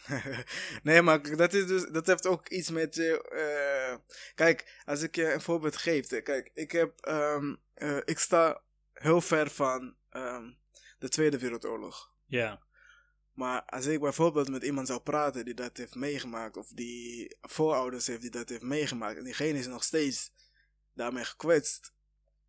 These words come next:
Speaker 1: eh,
Speaker 2: Ja.
Speaker 1: ik zou me niet comfortabel voelen om de pijn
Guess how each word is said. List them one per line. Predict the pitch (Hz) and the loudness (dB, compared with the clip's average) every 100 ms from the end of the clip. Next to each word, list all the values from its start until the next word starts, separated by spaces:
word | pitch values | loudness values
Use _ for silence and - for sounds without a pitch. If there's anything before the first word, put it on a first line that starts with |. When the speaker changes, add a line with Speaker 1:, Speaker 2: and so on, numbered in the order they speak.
| _ | _
Speaker 1:
eh, | - 113 113 92 - | -8 -6 -4 -6 -10
Speaker 2:
Ja. | - 120 110 101 | -4 0 0 -2
Speaker 1:
ik | 120 - | -8 0
zou | 143 139 | 0 2
me | 139 | 0
niet | 156 | -2
comfortabel | 165 143 131 139 160 156 | -2 -4 -2 4 4 4
voelen | - 160 156 - | 0 2 2 0
om | 147 139 135 131 | -4 -4 -8 -6
de | 139 | -6
pijn | 127 156 151 143 139 | 0 4 6 4 -6